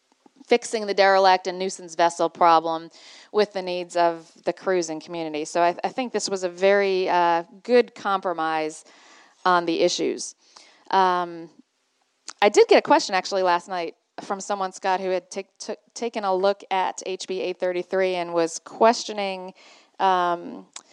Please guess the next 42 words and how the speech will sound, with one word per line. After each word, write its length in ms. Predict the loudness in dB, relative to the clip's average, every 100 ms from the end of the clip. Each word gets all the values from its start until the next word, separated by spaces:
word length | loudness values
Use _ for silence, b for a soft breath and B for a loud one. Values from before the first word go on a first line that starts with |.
| b b b b b b b
the 100 | -2
documented 840 | 2 2 2 -4 -8 -8 -8 -10 -10 -10
anchoring 480 | -10 -10 -12 -12 -12
point. 400 | -12 -12 -12 -8
And 100 | -6
I'm 100 | -4
not 160 | -4 -2
sure 180 | -2 -2
if 100 | -2
D 100 | -2
N 140 | 0
R 220 | 2 2 0
has 220 | -2 -4
decided 460 | -6 -2 -2 -2
yet 180 | -6 -6
how 360 | -8 0 2 4
an 60 | 2
anchoring 400 | -8 -10 -12 -6
point 280 | -6 -4
would 160 | -4 -4
be 120 | -2
documented. 760 | 0 0 0 -8 -10 -8 -10 -12 B B B B B -4
Um, 340 | -2 -4 -4
I 100 | -4
don't 100 | -2
know 60 | -4
if 100 | -4
you 140 | -2
have 160 | -2 -2
any 180 | -4 -8
insight 300 | -6 -6 -4
into 160 | -4
that, 180 | -4 -4
Scott, 280 | -2 -2 -2
but 100 | -4
I 60 |
think 180 | -6 -6
basically 440 | -4 -4 -8 -8 -6
the 80 | -6
point 360 | -8 -12 -8
is, 420 | -6 -6 -6 -10
uh, 320 | -4 -2 -2